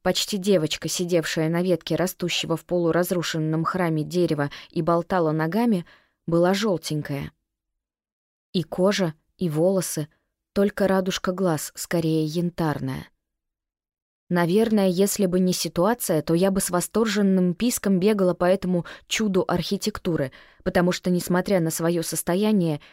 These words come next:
храм был великолепен. Даже в моем шоковом состоянии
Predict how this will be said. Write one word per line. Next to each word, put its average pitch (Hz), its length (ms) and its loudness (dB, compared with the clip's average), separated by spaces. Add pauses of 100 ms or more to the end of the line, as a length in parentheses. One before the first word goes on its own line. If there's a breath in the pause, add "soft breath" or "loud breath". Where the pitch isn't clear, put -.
(180 soft breath)
храм 190 420 2
был 170 160 2
великолепен. 160 840 0 (540)
Даже 185 320 2
в 170 80 0
моем 185 340 2
шоковом 170 460 -2
состоянии 175 840 0